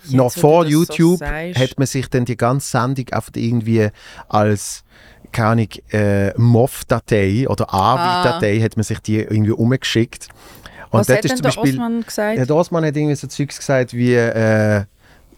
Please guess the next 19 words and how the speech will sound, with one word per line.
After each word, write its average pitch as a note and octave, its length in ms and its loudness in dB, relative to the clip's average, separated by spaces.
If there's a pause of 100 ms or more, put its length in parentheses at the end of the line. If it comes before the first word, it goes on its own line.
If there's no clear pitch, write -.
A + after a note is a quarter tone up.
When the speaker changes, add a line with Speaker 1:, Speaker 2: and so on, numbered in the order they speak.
(180)
Speaker 1:
Frauen E3 400 0
gehören E3 240 0
in D#3 160 0
die C#3+ 60 -10
Küche. D#3 640 -6
Speaker 2:
Ja, C#3 200 4
so D3+ 140 0
in C#3 60 2
dem C#3 200 2
Stil. A2 360 0
Und G#2+ 120 -2
die B2 80 2
eine, B2+ 140 2
die C3+ 80 -6
ihm A#2+ 80 -2 (180)
irgendetwas B2 400 0
sagt, A#2+ 280 2
sagt A#2 200 -2
irgendwie, A2+ 420 2